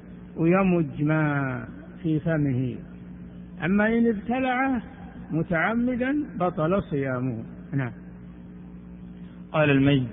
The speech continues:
Speaker 2: والمنصوص عنه أنه لا بأس به لحاجة ومصلحة،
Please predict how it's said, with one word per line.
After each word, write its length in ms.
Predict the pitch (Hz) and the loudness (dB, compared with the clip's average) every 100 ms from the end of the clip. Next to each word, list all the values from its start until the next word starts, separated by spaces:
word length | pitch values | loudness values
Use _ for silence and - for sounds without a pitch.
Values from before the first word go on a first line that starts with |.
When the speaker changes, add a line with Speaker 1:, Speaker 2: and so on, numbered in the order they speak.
| - - - - | -8 -14 -14 -6
Speaker 2:
والمنصوص 480 | - 139 139 151 139 | 2 4 4 4 4
عنه 360 | 135 143 135 - 139 | 4 6 6 6 6
أنه 560 | 147 143 139 135 139 - | 6 8 8 8 6 4
لا 220 | 147 165 | 2 4
بأس 340 | 156 160 139 | 4 4 4
به 460 | 147 139 139 139 135 | 4 6 6 6 6
لحاجة 920 | 123 127 143 147 135 135 147 139 139 - | 4 4 4 6 6 4 4 4 2 2
ومصلحة، 720 | 123 123 - 139 127 110 | 2 2 2 2 2 0